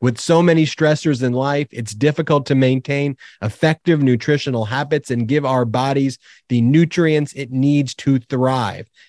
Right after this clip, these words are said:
Busy schedules, poor sleep, exercise, the environment, work stress, or simply not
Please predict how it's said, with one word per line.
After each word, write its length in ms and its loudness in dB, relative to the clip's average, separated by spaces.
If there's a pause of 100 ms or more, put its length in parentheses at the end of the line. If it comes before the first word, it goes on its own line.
(140)
Busy 280 2
schedules, 880 0 (280)
poor 320 0
sleep, 640 -2 (260)
exercise, 960 -2
the 140 0
environment, 720 0 (100)
work 340 0
stress, 440 -2 (260)
or 140 -2
simply 540 0
not 420 0